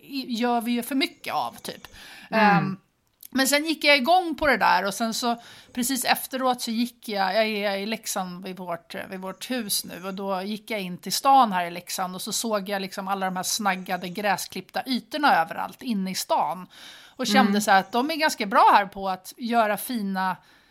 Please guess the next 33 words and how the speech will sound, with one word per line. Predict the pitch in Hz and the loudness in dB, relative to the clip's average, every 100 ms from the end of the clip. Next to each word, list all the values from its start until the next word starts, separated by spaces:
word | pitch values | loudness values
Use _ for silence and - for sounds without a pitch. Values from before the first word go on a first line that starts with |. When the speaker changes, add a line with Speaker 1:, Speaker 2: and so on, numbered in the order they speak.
| _ _ | _ _
Speaker 1:
planteringar | 240 240 233 226 208 202 196 196 | 0 2 0 -2 -2 -2 -2 -2
och | 196 | -2
några | 208 208 196 196 | 0 0 2 2
rabatter, | 208 214 294 _ - 180 | 2 4 0 _ -8 -6
men | 208 | -4
då | 254 | -2
är | 262 208 | -2 -2
det | |
i | 214 | -6
krukor | 233 277 302 247 - 262 | -6 -4 -2 -4 -4 2
och | 240 | 2
allting | 269 262 262 226 214 | 2 -2 -4 -2 -2
är, | 208 | -4
igen | 277 311 285 | 2 2 2
som | 247 240 202 | 0 -2 -4
du | 180 | -6
sa, | 190 | -6
ganska | 196 247 247 240 | -2 -2 -2 -4
så | 254 | 0
här | |
man-made, | 233 262 349 349 311 214 196 190 190 - - | 2 4 4 4 2 0 0 0 -2 -8 -10
fyrkantigt. | - 349 247 - 370 381 330 - 156 190 | -4 -2 -2 0 2 2 0 -8 -12 -4
Man | 220 240 | 0 2
har | |
liksom | 247 240 240 | 2 -2 -4
inga | 285 254 269 | -2 0 2
Speaker 2:
Mm. | 214 196 | 4 4
Speaker 1:
organiska | 185 214 208 208 202 - 202 | 6 6 6 4 0 -6 -8
former | - 254 233 214 214 269 | -4 -2 -2 0 2 2
på | 277 - 214 202 196 - - _ | 2 -6 -2 0 0 -4 -20 _
rabatterna, | 190 190 294 - - 277 277 | -2 2 2 0 -4 0 2
man | 240 208 | 2 0
har, | 208 | -2